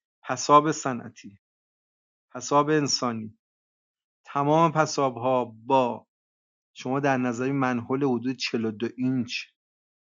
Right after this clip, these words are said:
وارد رودخانه کارون می‌شه. همون رو پس چیکار می‌کنن؟ پمپاژ می‌کنن برای خانواده‌ها و اعلام می‌کنن خانواده‌ها چون که تصفیهٔ آب دارن مشکلی ندارن،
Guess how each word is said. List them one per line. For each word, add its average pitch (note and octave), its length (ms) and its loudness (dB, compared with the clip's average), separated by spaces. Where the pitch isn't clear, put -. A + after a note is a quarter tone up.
وارد B2 640 2
رودخانه A#2+ 640 0
کارون A2+ 420 -6
می‌شه. D3+ 360 -8
همون G#3 560 6
رو G3+ 100 4
پس F3+ 280 -4
چیکار C#3 300 2
می‌کنن؟ B2 380 -2
پمپاژ B2 500 -2
می‌کنن C3+ 400 -4
برای A2+ 260 -4
خانواده‌ها A2 880 -2
و A#2+ 60 -12
اعلام C3 300 2
می‌کنن E3+ 320 -4
خانواده‌ها A2+ 880 -6
چون D3 260 -10
که D3+ 280 -8
تصفیهٔ A#2 420 -6
آب A2+ 340 -6
دارن A#2 300 -6
مشکلی G#3 480 -8
ندارن، A2+ 380 -10